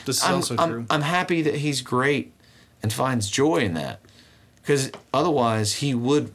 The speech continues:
Speaker 2: pretty much forever be
Speaker 1: George.
Speaker 2: George. And if not George, he's the guy that tried to rape Julia Roberts in Pretty Woman.
Speaker 1: <laughs>
Speaker 2: That's literally all he has.
Speaker 1: Well, he was just trying to get her to do her job.
Speaker 2: And all that being said,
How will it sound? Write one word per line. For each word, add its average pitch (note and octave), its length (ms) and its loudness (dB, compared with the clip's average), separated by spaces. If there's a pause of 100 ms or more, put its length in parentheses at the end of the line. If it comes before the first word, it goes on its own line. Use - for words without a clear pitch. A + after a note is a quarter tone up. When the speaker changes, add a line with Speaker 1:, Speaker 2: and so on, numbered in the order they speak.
(120)
Speaker 2:
pretty D3+ 300 -2
much D#3+ 260 -2
forever C3+ 480 0
be A2 460 0 (220)
Speaker 1:
George. A#2 420 -4 (100)
Speaker 2:
George. - 460 0 (400)
And E3+ 100 4
if D3+ 140 0
not F3+ 220 2
George, G3 400 0
he's E3 200 -2
the D#3+ 60 -4
guy F3 220 2
that E3 100 -2
tried F#3 200 0
to D#3+ 60 0
rape F#3 240 0
Julia F#3 320 2
Roberts G3 680 0
in F#3+ 160 0
Pretty G#3+ 220 2
Woman. C#4+ 420 2
Speaker 1:
<laughs> - 80 0
Speaker 2:
That's F3+ 520 4
literally B3+ 360 -2
all B3+ 220 2
he B3 120 2
has. C4+ 300 -2 (120)
Speaker 1:
Well, F#4+ 320 0
he D#4 120 0
was D3+ 160 0
just C3 160 -4
trying B2 220 0
to A#2+ 60 -2
get A#2 160 -2
her A2+ 120 -2
to A2 100 -2
do G#2 140 -4
her G#2 100 -2
job. C3+ 260 -6
Speaker 2:
And A#3+ 120 4
all C4+ 240 0
that B3+ 240 -2
being E3 240 -2
said, - 320 -4